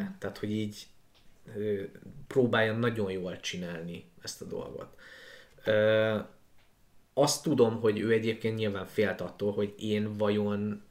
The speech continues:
Speaker 2: milyen, milyen apa leszek, vagy, vagy hogyan változtatja meg az életünket az, hogy én apa leszek. Hogyan változtatja meg a kapcsolatunkat az, hogy apa leszek. Öm, de tényleg akkor, amikor már így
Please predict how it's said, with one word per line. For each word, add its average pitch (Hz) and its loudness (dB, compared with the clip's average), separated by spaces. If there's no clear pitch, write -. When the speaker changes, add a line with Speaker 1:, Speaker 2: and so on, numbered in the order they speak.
Speaker 2:
milyen, 98 -8
milyen 101 -4
apa 104 -4
leszek, 101 -8
vagy, 104 -2
vagy 113 2
hogyan 123 2
változtatja 104 -4
meg 104 -2
az - -10
életünket 107 2
az, 101 -6
hogy 95 -10
én 107 -6
apa 95 -8
leszek. - -12
Hogyan 113 0
változtatja 107 -4
meg 101 -2
a 95 -6
kapcsolatunkat 107 -2
az, - -12
hogy - -12
apa - -10
leszek. - -12
Öm, 113 -2
de 123 8
tényleg 139 8
akkor, 139 4
amikor 117 4
már 113 2
így 113 -2